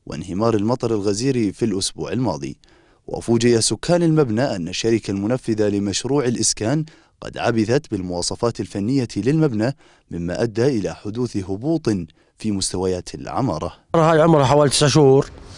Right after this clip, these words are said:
Speaker 2: آه، من، آه، أول الصيفية الماضية قلنا له: "يا مهندس، هاي العمارة صار فيها تشققات."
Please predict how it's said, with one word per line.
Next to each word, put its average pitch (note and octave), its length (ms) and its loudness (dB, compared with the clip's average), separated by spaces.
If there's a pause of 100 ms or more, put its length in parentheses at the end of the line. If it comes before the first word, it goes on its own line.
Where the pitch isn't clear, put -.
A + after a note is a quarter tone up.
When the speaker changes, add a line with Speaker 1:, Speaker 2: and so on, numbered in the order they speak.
(340)
Speaker 2:
آه، D3 840 6 (920)
من، E3 120 6
آه، D#3 440 0
أول F#3 480 2
الصيفية E3 380 4
الماضية D3+ 340 4
قلنا E3 280 4
له: E3 80 2
"يا E3 120 4
مهندس، D#3 480 -2
هاي D#3 100 2
العمارة D3 280 0
صار C#3 160 -4
فيها C3+ 100 -6
تشققات." A#2+ 460 -8